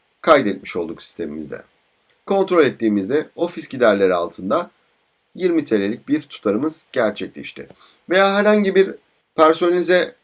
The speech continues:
taksi için ücret vermiş olabilirsiniz, farklı bir ödeme yapmış olabilirsiniz. İlgili gider fişini oluşturarak yine sayfamızın üst tarafında yer alan yazdır butonuyla A dört veya A beş formatında buradan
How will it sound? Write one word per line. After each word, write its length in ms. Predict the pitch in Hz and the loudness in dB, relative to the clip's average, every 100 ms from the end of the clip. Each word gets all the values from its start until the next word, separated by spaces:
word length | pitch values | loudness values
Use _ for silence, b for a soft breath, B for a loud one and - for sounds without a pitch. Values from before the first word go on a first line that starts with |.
| _ | _
taksi 300 | - 160 156 | 2 2 2
için 180 | 165 156 | -4 -2
ücret 320 | 156 147 160 | 2 2 4
vermiş 360 | 151 139 139 135 | 2 2 0 -2
olabilirsiniz, 600 | 123 117 110 107 104 - | -4 -2 -4 -4 -6 0
farklı 360 | 135 131 165 | 0 2 2
bir 40 | 165 | 4
ödeme 300 | 151 139 131 | 4 2 2
yapmış 380 | 113 - - 110 | 0 -2 -10 -4
olabilirsiniz. 760 | 95 85 85 82 98 143 165 _ _ _ _ _ | -4 -4 -10 -10 -6 -6 -8 _ _ _ _ _
İlgili 320 | 135 143 190 | -6 -4 -6
gider 300 | 202 170 160 | -2 4 4
fişini 200 | 151 - | 4 -6
oluşturarak 800 | 143 131 - 165 151 120 117 - - | -4 -6 -2 0 2 2 0 -14 -6
yine 340 | 170 151 143 - | -2 0 -2 -10
sayfamızın 760 | - 135 131 139 151 143 151 - | -4 4 4 4 -2 0 -4 -6
üst 220 | 156 - | -10 -2
tarafında 400 | 135 123 117 113 | 0 0 0 0
yer 80 | 101 | 2
alan 320 | 98 95 92 | 2 0 0
yazdır 420 | 107 117 117 160 | 2 2 2 -2
butonuyla 600 | 135 113 95 82 87 120 _ _ | -2 -6 -4 -2 -4 -4 _ _
A 240 | 101 104 | 0 2
dört 220 | 117 143 113 | 0 -2 0
veya 160 | 98 | 0
A 200 | 90 95 | 0 0
beş 160 | 113 - | -2 -4
formatında 760 | 95 85 73 - 78 113 160 _ _ _ _ _ _ _ _ _ _ | -6 -6 -8 -12 -4 -4 -4 _ _ _ _ _ _ _ _ _ _
buradan 460 | 214 226 151 151 180 | -4 0 4 4 2